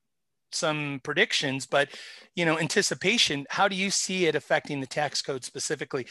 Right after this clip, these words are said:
land developer versus the mom and pop investor, and then the people in between?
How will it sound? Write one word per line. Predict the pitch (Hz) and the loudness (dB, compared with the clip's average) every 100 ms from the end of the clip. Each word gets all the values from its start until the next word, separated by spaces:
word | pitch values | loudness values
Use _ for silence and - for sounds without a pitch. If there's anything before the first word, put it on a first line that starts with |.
| - - | -14 -4
land | 151 185 185 | 4 4 4
developer | 165 170 170 165 | 6 6 4 2
versus | 139 151 - 131 | 0 0 0 -6
the | 131 | -4
mom | 139 139 | -2 0
and | 131 | 0
pop | 135 131 | 0 0
investor, | 131 127 131 - 131 | 0 -2 -2 -2 -4
and | 131 | -4
then | 131 | -4
the | 120 | -8
people | 131 120 120 | -12 -12 -14
in | 110 | -14
between? | - 113 104 | -14 -14 -16